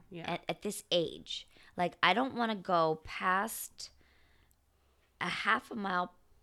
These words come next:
Speaker 2: south of my home at,
Speaker 1: <laughs>
Speaker 2: or, or,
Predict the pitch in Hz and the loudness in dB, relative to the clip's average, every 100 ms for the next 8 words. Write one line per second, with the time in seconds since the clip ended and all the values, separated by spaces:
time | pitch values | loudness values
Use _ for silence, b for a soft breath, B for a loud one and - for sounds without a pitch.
0 | _ _ _ - - - 190 220 269 - | _ _ _ -14 -8 2 4 4 0 -6
1 | - 233 240 240 240 240 b b b _ | -4 -2 -2 -4 -6 -10 b b b _
2 | - 226 226 233 247 190 185 - - - | -8 -4 -2 -2 -2 -2 -4 -8 -20 -10
3 | - 190 185 175 - 190 180 170 | -2 2 4 2 2 2 4 2